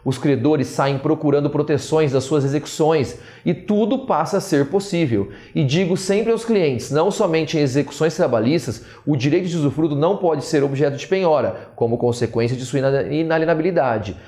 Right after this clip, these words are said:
Não se vende usufruto. Muito embora o exercício desse direito é que pode ser penhorado, consoante doutrina geralmente admitida e sancionada por pacífica jurisprudência.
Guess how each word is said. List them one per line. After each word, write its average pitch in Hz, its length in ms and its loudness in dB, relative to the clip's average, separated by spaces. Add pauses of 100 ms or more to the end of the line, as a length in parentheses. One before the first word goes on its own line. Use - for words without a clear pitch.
(180)
Não 160 240 2
se 202 180 0
vende 151 600 2
usufruto. 113 680 0 (320)
Muito 120 280 -2
embora 110 640 2 (240)
o 131 280 0
exercício 175 1120 2
desse 160 440 2
direito 131 640 0
é 175 100 0
que 190 120 -4
pode 143 300 0
ser 127 280 0
penhorado, 151 600 2 (200)
consoante 143 560 0
doutrina 147 500 2
geralmente 143 360 0
admitida 131 440 -2
e 151 60 2
sancionada 170 920 0
por 151 140 -2
pacífica 202 580 -2
jurisprudência. 208 1040 0